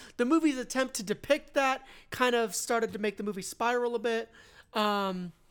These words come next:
and I was just a little unsatisfied with the ending, but overall a decent movie. Um, interestingly, the movie actually, like, used Robin Hood's real name in the movie,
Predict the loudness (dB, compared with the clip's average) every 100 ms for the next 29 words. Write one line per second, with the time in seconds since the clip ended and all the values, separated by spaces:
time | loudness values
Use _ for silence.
0 | _ _ _ 0 2 2 -2 -8 -20 -20
1 | -20 -20 0 2 2 0 0 -2 -2 -2
2 | 0 0 -2 0 -2 0 0 0 -2 -2
3 | -2 -4 -8 -6 -4 -2 -2 -4 -12 _
4 | -20 -4 -4 0 2 2 4 2 4 2
5 | 0 -4 -6 -4 0 0 0 -2 -4 -18
6 | -20 -20 -4 0 0 -4 -4 -2 0 -2
7 | -2 -2 0 0 -2 -8 _ _ _ -2
8 | 0 2 2 2 2 2 0 0 -2 -2
9 | 0 0 -2 -6 -4 0 2 2 -2 -8
10 | -16 _ _ -2 2 4 4 2 2 0
11 | -2 0 2 2 0 2 0 -2 -2 -2
12 | -2 -4